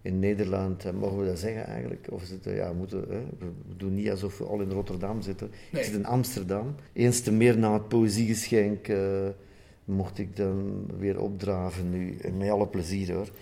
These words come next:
Speaker 1: In, in een van de grote Nederlandse fenomenen als het over cultuur gaat. Ik heb een poëziegeschenk heb ik mogen doen, een boekenweekgeschenk. Ik hoop ooit het, eh,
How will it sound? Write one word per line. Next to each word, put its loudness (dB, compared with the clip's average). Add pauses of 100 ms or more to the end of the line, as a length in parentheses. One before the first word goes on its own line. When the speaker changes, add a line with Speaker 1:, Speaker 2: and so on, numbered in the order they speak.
(340)
Speaker 1:
In, 2
in 0
een 2
van 2
de 2
grote 2
Nederlandse 0
fenomenen 0
als 0
het -4
over -2
cultuur -6
gaat. 0
Ik -16
heb 0
een -2
poëziegeschenk -2
heb -4
ik -6
mogen -2
doen, -2
een -6
boekenweekgeschenk. -2 (260)
Ik -6
hoop 2
ooit 2
het, -8
eh, 0